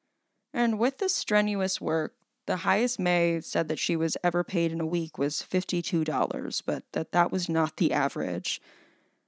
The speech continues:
Around then, fifty-two dollars is a thousand, but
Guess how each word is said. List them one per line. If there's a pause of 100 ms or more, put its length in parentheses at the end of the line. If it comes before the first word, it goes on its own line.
(120)
Around
then,
fifty-two
dollars
is
a
thousand,
but